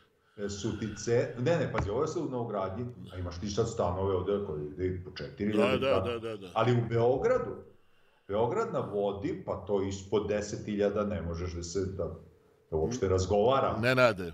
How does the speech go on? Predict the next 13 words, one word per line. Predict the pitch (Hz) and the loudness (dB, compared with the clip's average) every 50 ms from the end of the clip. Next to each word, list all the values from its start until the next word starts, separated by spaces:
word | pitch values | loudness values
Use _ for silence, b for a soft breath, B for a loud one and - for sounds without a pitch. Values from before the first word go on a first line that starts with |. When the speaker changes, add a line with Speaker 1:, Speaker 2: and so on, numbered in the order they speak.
| - - | -10 -10
Speaker 2:
molim | 107 113 123 139 135 127 120 104 92 | -6 -4 -2 0 0 -2 -2 -4 -8
te, | - - 95 87 80 - - - - _ _ _ _ | -10 -12 -12 -12 -12 -14 -18 -20 -20 _ _ _ _
prvi | - 131 135 123 107 | -2 0 2 2 0
put | 87 - 123 120 101 - | -2 -4 -6 -6 -6 -8
kad | - 104 95 | -8 -10 -8
dođeš, | 85 110 120 127 123 98 101 107 101 92 82 78 | -6 -4 -4 -4 -4 -4 -6 -8 -6 -8 -8 -6
zovi | 110 117 127 127 120 | -4 -4 -4 -4 -6
me, | 113 110 104 - - | -6 -6 -6 -8 -8
vodim | 104 95 110 120 107 104 107 101 90 82 | -8 -6 -6 -6 -4 -6 -8 -8 -8 -10
te | 98 90 | -10 -10
na | 92 104 | -8 -6
jedno | 107 117 117 107 98 | -6 -6 -6 -6 -8
mjesto, | 98 110 120 135 127 - - - 113 104 | -6 -6 -6 -6 -6 -8 -8 -6 -6 -6